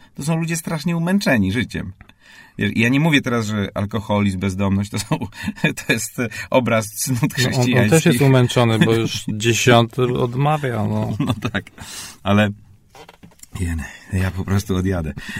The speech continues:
Speaker 1: Gdzieś się gubię w tym wszystkim. Okej, natomiast, okej, wracam do niebieskich ptaków, że przyjęło się, przyjęło się coś takiego, że, że to jest pejoratywne kogoś określić niebieskim ptakiem. A Jezus mówi, żebyśmy patrzyli, no, nie, nie na ludzi jako niebieskich ptaków, tak?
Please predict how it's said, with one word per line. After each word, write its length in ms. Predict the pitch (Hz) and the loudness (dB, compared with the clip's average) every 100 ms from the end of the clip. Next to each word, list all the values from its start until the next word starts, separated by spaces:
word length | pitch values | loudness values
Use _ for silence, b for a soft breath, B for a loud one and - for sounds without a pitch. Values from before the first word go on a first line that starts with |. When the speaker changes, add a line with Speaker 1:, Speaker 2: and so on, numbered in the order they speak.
| B | B
Speaker 1:
Gdzieś 280 | - 92 101 | -10 -2 -2
się 140 | - 87 | 0 -2
gubię 320 | 98 85 82 | 0 0 -2
w 60 | |
tym 120 | - - | -6 -10
wszystkim. 380 | 98 - 90 - B B | -8 -8 -8 -10 B B
Okej, 320 | - 101 90 | -2 2 2
natomiast, 540 | 90 101 113 110 - 107 | 2 0 0 0 -4 -8
okej, 260 | 104 87 | -4 -2
wracam 320 | 90 110 104 | 0 0 0
do 100 | 101 | 2
niebieskich 440 | 101 101 104 - 101 | 2 2 2 -2 -8
ptaków, 460 | - - - 120 - b b b | -4 -4 -4 -6 -8 b b b
że 440 | 98 98 98 92 - - - | -4 0 0 0 -4 -10 -10
przyjęło 440 | - 104 147 131 | -2 2 4 4
się, 240 | 104 104 104 - | 2 0 -2 -4
przyjęło 380 | - 117 120 | -4 -2 -2
się 140 | 107 - | -4 -8
coś 180 | 104 98 | -10 -8
takiego, 400 | 101 104 101 113 | -8 -8 -6 -6
że, 260 | 110 110 - | -6 -6 -6
że 160 | 110 120 | -8 -4
to 100 | 160 | -4
jest 240 | 170 - - - | -4 -8 -18 -6
pejoratywne 600 | 175 175 180 175 160 117 | -2 0 0 -2 -2 -4
kogoś 260 | 101 92 92 | -2 -2 -2
określić 400 | 87 90 - 87 | -4 -6 -4 -2
niebieskim 360 | 92 90 - | 0 0 -4
ptakiem. 320 | - 78 - - _ | -8 -8 -10 -18 _
A 120 | - 104 | -4 -2
Jezus 240 | 139 147 | -2 0
mówi, 340 | 160 104 95 | 0 2 0
żebyśmy 320 | 123 117 117 117 | 0 -2 -2 -2
patrzyli, 460 | 117 - 131 127 | -2 -2 -2 0
no, 140 | 123 117 | 0 0
nie, 140 | 117 | -2
nie 220 | 127 131 | 0 2
na 120 | 117 | 2
ludzi 260 | 110 151 107 | 2 0 0
jako 200 | 95 98 | -2 -2
niebieskich 380 | 92 85 - - | -6 -6 -10 -12
ptaków, 340 | - 82 - | -8 -10 -10
tak? 200 | - 101 | -10 -10